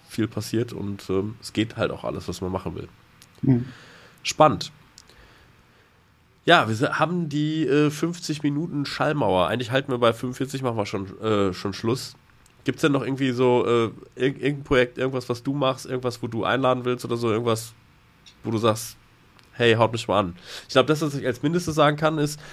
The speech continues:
Speaker 1: äh, du bist auf jeden Fall auch in der Crypto-Nerd-Show Telegram-Gruppe drin.
Speaker 2: Ja.
Speaker 1: Und, ähm, hast da, glaub ich, auch letztens schon einmal Twitch rein, äh, gepostet. Das heißt, wenn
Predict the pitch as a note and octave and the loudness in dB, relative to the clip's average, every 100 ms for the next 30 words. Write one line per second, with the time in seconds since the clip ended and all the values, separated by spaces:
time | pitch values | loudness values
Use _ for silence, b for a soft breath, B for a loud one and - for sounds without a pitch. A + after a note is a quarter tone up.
0 | B B - B2 A#2+ A#2+ A#2+ A#2 A#2 A#2+ | B B 0 6 8 10 8 4 -2 -2
1 | D3 D3 A#2 C#3 C#3+ D3 A2 B2+ B2 A2+ | 0 0 -2 -2 -2 -2 -2 -2 -2 -2
2 | - C3 - B2 - - A2 A2 A2+ - | -2 -6 -2 -2 -2 -6 -2 0 0 -2
3 | A#2+ A2 - - C3 C3 A2 F#2 F#2+ F#2+ | 2 2 -2 -6 0 0 4 2 2 -2
4 | F#2+ F#2 F2 F2+ A#2+ E3+ - b b C#3 | -2 -2 -4 -4 -4 -8 -14 b b 6
5 | C3+ C3+ A#2 G#2+ G#2 - - G#2+ G#2+ - | 6 4 0 0 -2 -4 -2 0 -2 0
6 | A#2+ - C3+ B2+ B2+ A2 A#2+ - C3 - | 0 2 0 0 0 -2 -2 -2 -4 -2
7 | G2 A2 A2 - A2+ - F2+ A2 D3 E3+ | 0 0 -2 -2 -4 -2 -2 0 -2 -8
8 | - - _ - A#2 A#2+ A#2 B2 - _ | -20 -20 _ 0 6 6 6 0 -10 _
9 | - A2+ C3 D3+ D3+ F3 F3 b b b | -8 0 2 2 0 -6 -8 b b b
10 | - B2 A2+ A2+ G2+ C3+ F#3 F#3 | -4 0 0 0 2 4 2 -8